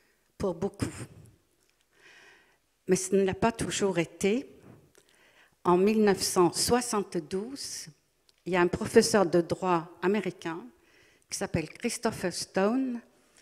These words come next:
qui a écrit une pièce pour dire que, pour limiter le droit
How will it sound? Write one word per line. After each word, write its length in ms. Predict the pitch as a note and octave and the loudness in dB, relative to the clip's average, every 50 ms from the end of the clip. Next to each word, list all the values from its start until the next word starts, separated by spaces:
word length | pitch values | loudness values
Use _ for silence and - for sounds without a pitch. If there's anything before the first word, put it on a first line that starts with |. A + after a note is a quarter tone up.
| _ _ _ _ _ | _ _ _ _ _
qui 100 | - - | -8 -4
a 100 | G#3+ G3 | -2 -2
écrit 480 | F#3+ F#3+ - - - - A3+ B3 C4 C#4 _ _ _ _ _ _ - | -2 -2 -4 -12 -8 -6 -6 -6 -6 -10 _ _ _ _ _ _ -2
une 160 | G3 F3+ F3 | 0 0 0
pièce 760 | F3 - - F#3 F3+ G#3 A#3+ - - - - - - - - _ _ _ _ _ _ _ - _ _ _ _ _ _ _ _ _ _ - | 0 -4 0 0 0 0 0 -4 -8 -8 -8 -8 -8 -10 -12 _ _ _ _ _ _ _ -20 _ _ _ _ _ _ _ _ _ _ -6
pour 160 | F#3+ F3 F3+ | -4 -4 -4
dire 560 | D#3 C#3+ G#3 A#3+ C4+ C#4+ C#4 A#3+ - - - - _ - - | -4 -2 2 4 6 6 6 4 2 -2 -8 -14 _ -12 4
que, 440 | - A#3 A#3 B3 C4+ C#4 C#4+ C4 - - - - - - _ _ _ _ _ _ _ _ | 8 8 10 10 10 8 4 2 -2 -8 -20 -20 -20 -20 _ _ _ _ _ _ _ _
pour 140 | - - G3 | -4 -4 -2
limiter 760 | G3 A#3 A#3+ A#3 A#3+ A#3 - - - - B3+ B3 B3 A#3 G#3 | 0 0 0 0 0 -4 -8 -14 -4 0 0 2 2 0 -2
le 360 | F3 F3 F3 F3 E3+ E3 D#3+ | -2 -2 -2 0 0 -2 -4
droit 420 | E3 E3 - - A3 G#3 G#3 G3 | -4 -6 0 4 4 4 4 4